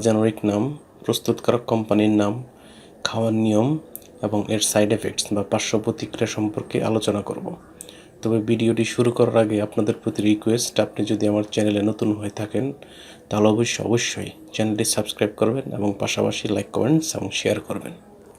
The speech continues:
বন্ধুগণ, বাচ্চাদের এবং প্রাপ্তবয়স্কদের অ্যালার্জিক রাইনাইটিস, সাধারণ ঠান্ডা, কাশি বা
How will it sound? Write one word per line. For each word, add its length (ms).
বন্ধুগণ, 420
বাচ্চাদের 460
এবং 120
প্রাপ্তবয়স্কদের 880
অ্যালার্জিক 480
রাইনাইটিস, 520
সাধারণ 400
ঠান্ডা, 400
কাশি 340
বা 80